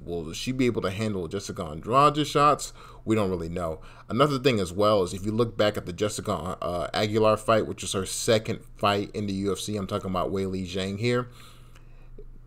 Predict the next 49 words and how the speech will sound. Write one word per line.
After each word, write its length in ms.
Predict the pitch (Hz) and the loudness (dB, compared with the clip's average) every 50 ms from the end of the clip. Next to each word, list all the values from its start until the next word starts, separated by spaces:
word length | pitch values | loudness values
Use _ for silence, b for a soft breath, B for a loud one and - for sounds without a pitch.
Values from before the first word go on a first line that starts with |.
| - - - - | -20 -20 0 6
Jessica 380 | 117 147 156 151 - 165 156 | 6 6 6 6 4 4 6
An-, 260 | 139 127 113 104 - - - - - - | 6 6 4 0 -4 -8 -18 -4 2 4
Aguilar 420 | 113 120 117 113 110 107 104 87 76 | 4 4 4 4 4 4 4 4 4
isn't 200 | 104 104 98 90 | 0 0 -2 0
very 220 | 95 90 82 78 | 0 0 -2 -2
good. 340 | 78 80 98 - 82 76 - | -4 -4 -4 -4 -4 -6 -6
She 180 | - - 113 | -6 -6 -4
primarily 440 | 110 - 113 113 120 127 131 131 120 | -2 0 0 2 6 6 6 6 6
wants 240 | 107 110 107 - - | 4 2 0 -2 -2
to 100 | - 87 | -4 -2
wrestle, 380 | 85 98 101 101 - - 107 98 | 0 0 0 0 0 0 -2 -2
but 280 | 85 92 85 - - | -2 -2 -4 -4 -6
she's 240 | - - 113 98 - | -10 -8 -8 -6 -4
just 280 | - 110 - - - - - - - | -2 -2 -2 -4 -8 -14 -14 -10 -6
not 260 | 104 107 107 104 92 | -2 0 2 2 2
a 60 | 90 | 0
top 280 | - - 107 87 76 - | -2 0 0 0 0 -2
talent. 360 | - - 90 78 73 - - - | -4 -6 -4 -4 -6 -8 -8 -8
And 120 | 101 104 | -6 -2
she 100 | - 160 | 2 4
was 160 | 165 160 127 | 6 6 8
able 180 | 143 139 113 113 | 8 8 6 4
to 80 | 101 98 | 0 -2
get 280 | 92 90 113 110 110 - | -2 -2 -2 -2 -2 -2
in, 280 | 104 110 110 104 101 - | -2 -2 -2 -2 -2 -4
in 100 | 101 101 | -4 -6
the 80 | 95 | -6
clinch, 420 | - - - 107 98 95 - - - b b b b b b | -6 -6 -6 -4 -4 -4 -8 -10 -12 b b b b b b
get 160 | - 123 127 | 4 6 6
in 120 | 123 120 113 | 6 6 4
on 180 | 110 107 101 | 4 4 2
Weili 300 | 104 104 101 98 101 98 | 2 0 0 0 -2 -2
Zhang. 440 | 92 90 101 95 92 92 92 92 92 B B B B | -2 -2 -4 -4 -4 -4 -6 -8 -10 B B B B
And 160 | B 98 113 135 | B 0 2 4
even 160 | 135 139 131 | 6 6 6
though 140 | 127 120 113 | 6 4 2
she 140 | - 117 | 2 -2
failed 260 | 107 - 113 110 110 101 | 0 2 4 4 4 2
to 80 | 98 | -2
take 200 | - - 107 - | -4 -4 -4 -4
her 100 | - 90 | -4 -4
down, 460 | 85 98 101 104 104 98 90 87 90 - B B B B B | -4 -2 0 0 2 0 0 -2 -6 -10 B B B B B
it 80 | - 104 | -4 -2
makes 300 | 101 107 117 113 113 - | 0 0 0 0 0 -2
you 80 | 110 92 | -2 0
wonder, 260 | 95 101 104 101 98 | 0 0 0 0 0
like, 240 | 90 90 87 82 - - | -2 -2 -4 -6 -8 -8
if 100 | 82 90 | -8 -2
Jessica 540 | 85 120 139 139 - 110 127 117 104 - | 2 2 2 2 0 2 4 4 4 4